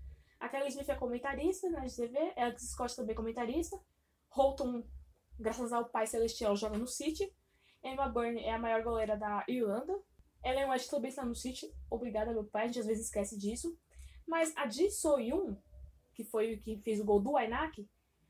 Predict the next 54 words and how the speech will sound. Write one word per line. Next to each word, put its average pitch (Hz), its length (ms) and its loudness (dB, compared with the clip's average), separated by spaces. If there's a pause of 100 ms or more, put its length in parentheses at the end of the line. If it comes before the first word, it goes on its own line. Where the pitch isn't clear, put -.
(120)
era 330 140 6
jogadora 370 540 2
do - 120 4
Ainak. 415 440 0
E 269 100 4
ela 294 180 6
hoje 302 100 2
é 285 100 4
do - 140 -10
Chelsea, 302 300 2
né? 269 60 -2
A - 20 -6
camisa 247 260 0
dez 247 240 2
do 240 100 -10
Chelsea. 277 380 2
E - 20 6
ela 320 140 10
jogava 349 260 2
com 359 120 -2
a 415 60 -2
sete. 262 520 2 (500)
E 339 140 8
o 427 80 4
gol 240 200 4
dela 262 380 0 (200)
foi 311 640 6
muito 339 220 2
bonito, 571 260 8
por 339 100 4
sinal. 277 220 -2
Ela 233 80 0
saiu 277 200 2
costurando 269 640 2 (260)
do, 233 280 -2
da 226 180 -2
entrada 269 240 0
da 302 80 0
grande 269 280 0
área, 247 140 0
foi - 100 -12
costurando 247 300 -2
toda 262 200 2
a 285 40 6
defesa 285 360 4
e 349 280 0
bateu 339 380 0
e 403 80 0
foi 440 140 -4
gol. 277 260 2 (480)
Já 285 200 4 (160)
a 277 80 2
Jennifer 262 400 0
Beach, 262 440 2